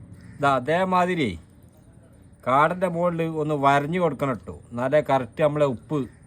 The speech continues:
നമ്മളെ മസാലകൾ ഇതിലേക്ക് കയറി പിടിക്കുള്ളൂ. അപ്പൊ അതേമാതിരി എല്ലാ ഭാഗത്തും വരഞ്ഞു കൊടുക്കുക. ഇനി നമുക്ക് മസാല തേച്ച് പിടിപ്പിക്കുക. ദാ നമ്മൾ കീറിയിട്ട ഭാഗത്തേക്കൊക്കെ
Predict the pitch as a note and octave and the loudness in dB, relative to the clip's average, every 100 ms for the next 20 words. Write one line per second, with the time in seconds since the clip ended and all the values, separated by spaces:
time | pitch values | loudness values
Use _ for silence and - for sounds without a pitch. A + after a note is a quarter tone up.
0 | - B2 A#2 C3 B2 A#2 C#3+ D3 D#3 D#3 | -16 -8 -6 -4 -2 0 2 2 2 0
1 | D3 D3+ - A2+ C3 A2+ B2+ C3+ C3+ A2+ | -2 -6 -10 -4 -4 -2 -4 -2 -4 -4
2 | G#2 F#2 D#2 - - - - - - A2+ | -4 -6 -10 -18 -20 -20 -20 -20 -10 -2
3 | B2+ D3+ D3+ D3+ D3 D3+ D#3 C3 C3 C#3+ | 4 4 6 4 2 -2 -8 -4 2 4
4 | D3 C#3+ - C3+ B2 A2+ C3 G2 E2+ E2 | 4 2 0 0 2 2 -2 -4 -8 -14
5 | - - - - - - - - D3 D3+ | -16 -20 -20 -20 -20 -20 -16 -4 -2 -2
6 | C#3+ D3 E3 - - - B2 B2 D#3+ D#3+ | -4 -6 -8 -12 -20 -10 -6 -2 2 2
7 | D3+ B2+ C3+ A2 F2 F#2 E2+ - - - | 2 0 -2 -6 -6 -10 -10 -16 -20 -20
8 | - - - - _ - - - E2 D#2 | -20 -20 -20 -20 _ -20 -18 -14 -12 -14
9 | - - - - - - - - - - | -20 -20 -20 -20 -20 -20 -20 -20 -20 -20
10 | - - - - - - - A2 B2 C3 | -20 -20 -20 -20 -20 -20 -16 -8 -8 -8
11 | - - - - _ - _ - B2 C#3+ | -12 -20 -20 -20 _ -20 _ -10 -6 -4
12 | D3 C#3 C#3 C3 B2 C#3 C3+ B2+ - - | -4 -2 2 2 0 -2 -4 -6 -6 -6